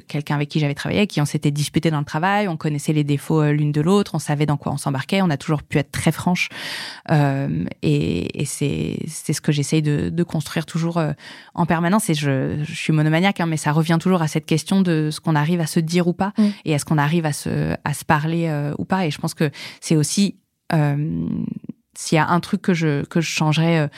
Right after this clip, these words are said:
Speaker 1: chez Louis, par exemple, dans le mo-, dans la manière de, de créer la boîte au départ, c'est ça, c'est d'essayer de mettre en place des circuits de communication différents. Je pense que j'en étais pas capable à ce moment-là pour des questions d'âge et pour, euh,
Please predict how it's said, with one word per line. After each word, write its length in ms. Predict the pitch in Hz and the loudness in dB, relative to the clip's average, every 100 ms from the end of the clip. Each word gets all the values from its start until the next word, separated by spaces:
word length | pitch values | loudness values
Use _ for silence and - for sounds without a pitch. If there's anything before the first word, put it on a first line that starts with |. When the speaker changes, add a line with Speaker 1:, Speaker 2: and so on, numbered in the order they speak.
| - - | -16 -10
Speaker 1:
chez 180 | - 156 | -2 0
Louis, 240 | 156 175 | 2 0
par 160 | 175 151 | 0 0
exemple, 420 | 151 165 165 160 | 0 0 -2 -2
dans 140 | 151 151 | 0 0
le 60 | |
mo-, 120 | 151 - - | 0 -2 -6
dans 340 | - - - 160 | -8 -8 -4 0
la 60 | |
manière 280 | 151 156 160 | 2 2 2
de, 240 | 165 156 165 | 0 -2 -4
de 180 | 156 | -4
créer 280 | 156 - 160 | -4 0 0
la 100 | 151 | 0
boîte 220 | 151 160 175 | 0 -2 -2
au 40 | |
départ, 400 | 151 147 175 208 - - - - | -2 0 0 -2 -6 -20 -20 -10
c'est 140 | 170 | -2
ça, 180 | 175 190 | 2 2
c'est 140 | - | 0
d'essayer 380 | 151 143 - 165 | -4 -4 0 2
de 120 | 160 | 2
mettre 360 | 156 156 156 - | 2 0 0 -4
en 80 | 147 | 0
place 260 | 175 170 | 2 2
des 80 | 160 | 0
circuits 360 | - 139 - 170 | -4 -4 -2 0
de 100 | 160 | 0
communication 640 | - 151 147 151 147 - 165 | 0 0 0 -2 -2 0 0
différents. 300 | 156 214 226 | 2 2 2
Je 80 | |
pense 140 | - 156 | 0 -4
que 100 | 160 | -2
j'en 140 | 143 | 0
étais 180 | 139 151 | 0 0
pas 120 | 147 | 0
capable 440 | 147 143 151 151 147 - - - | 0 0 2 2 0 -4 -16 -2
à 80 | 143 | 0
ce 80 | 151 | 4
moment-là 160 | 151 151 | 4 4
pour 100 | 151 | 0
des 100 | 147 | -2
questions 280 | 139 143 | -4 -2
d'âge 300 | 139 147 151 | 2 4 4
et 60 | 151 | 0
pour, 280 | 151 143 | -4 -4
euh, 80 | 131 | -2